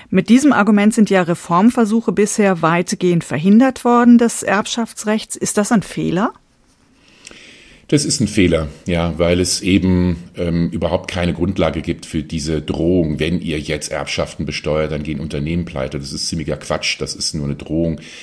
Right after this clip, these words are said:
Speaker 2: Man kann eine Erbschaftssteuer auch so gestalten, dass man sie über viele, viele Jahre streckt und so, dass, äh, dort kein Unternehmen pleite geht.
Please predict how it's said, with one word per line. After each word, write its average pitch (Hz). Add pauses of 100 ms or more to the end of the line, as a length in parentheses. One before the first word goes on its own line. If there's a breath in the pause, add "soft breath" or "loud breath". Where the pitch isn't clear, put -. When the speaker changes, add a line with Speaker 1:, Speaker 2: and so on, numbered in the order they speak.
(260 loud breath)
Speaker 2:
Man 73
kann 80
eine 78
Erbschaftssteuer 78
auch -
so 73
gestalten, 73 (260 loud breath)
dass 76
man 73
sie 69
über 76
viele, 85
viele 76
Jahre 69
streckt - (360 loud breath)
und 78
so, 78
dass, 73
äh, 69
dort 73
kein 76
Unternehmen 71
pleite 71
geht. -